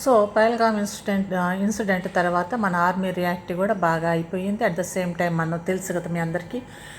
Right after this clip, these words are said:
మోదీ గారు వెంటనే మనం ఇండియాస్ వాటర్ ట్రీటీ ఉంది కదా, దాన్ని క్యాన్సిల్ చేసేశారు. తర్వాత కూడా కొన్ని పరిమాణాలు చోటు చేసుకున్నాయి. తర్వాత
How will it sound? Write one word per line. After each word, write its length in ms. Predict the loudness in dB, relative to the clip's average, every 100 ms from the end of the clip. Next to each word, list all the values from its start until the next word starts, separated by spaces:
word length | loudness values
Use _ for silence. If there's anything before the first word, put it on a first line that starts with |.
| -18 4
మోదీ 280 | 6 8 6
గారు 240 | 6 4
వెంటనే 420 | 4 2 0 0
మనం 500 | -2 0 0 0 -2
ఇండియాస్ 520 | -4 -4 0 2 2 0
వాటర్ 380 | 0 2 2
ట్రీటీ 400 | 0 -2 -2 -2
ఉంది 260 | -2 -2 0
కదా, 180 | 0 0
దాన్ని 240 | -2 -4
క్యాన్సిల్ 440 | -2 -2 -2 -4 -4
చేసేశారు. 560 | -4 -4 -4 -2 -4 -6 -10 -18 -20 -4 2
తర్వాత 340 | 6 6 4
కూడా 580 | 2 4 4 4 4 2
కొన్ని 220 | 0 0 2
పరిమాణాలు 680 | 2 4 2 2 0 -2 -6 2
చోటు 140 | 4 4
చేసుకున్నాయి. 540 | 2 -6 -10 -12 -14 -20 0
తర్వాత 380 | 4 6 6